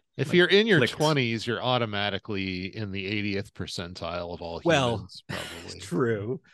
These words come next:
Speaker 1: <laughs> That's
Speaker 3: Um, yeah, I mean, you know, when you have a bunch of, like,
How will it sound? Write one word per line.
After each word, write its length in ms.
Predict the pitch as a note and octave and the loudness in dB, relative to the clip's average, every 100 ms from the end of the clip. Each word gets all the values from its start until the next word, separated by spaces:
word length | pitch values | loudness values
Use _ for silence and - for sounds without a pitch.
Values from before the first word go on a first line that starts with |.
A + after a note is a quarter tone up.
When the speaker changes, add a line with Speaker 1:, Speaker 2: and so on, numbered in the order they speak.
| - | -20
Speaker 1:
<laughs> 200 | - - | -20 -20
That's 240 | - - C#3+ | -20 -8 -6
Speaker 3:
Um, 500 | B2+ A#2+ A2+ A2+ A2+ _ - _ _ _ _ _ | -4 -6 -8 -10 -14 _ -20 _ _ _ _ _
yeah, 220 | A3+ C#3+ - | -4 -4 -2
I 80 | D#3+ | -2
mean, 280 | E3+ D#3+ D#3 - | 0 0 -4 -8
you 160 | G3 F3+ | -4 -2
know, 100 | A#2 | 0
when 160 | B2+ D#3 | 0 2
you 80 | F3 | 4
have 160 | F3+ | 4
a 80 | D#3+ | 4
bunch 360 | A#2 C#3+ D3 D#3 | 2 -2 0 0
of, 320 | C#3 B2 B2 | -2 -2 -6
like, 280 | C3+ B2 | -4 -4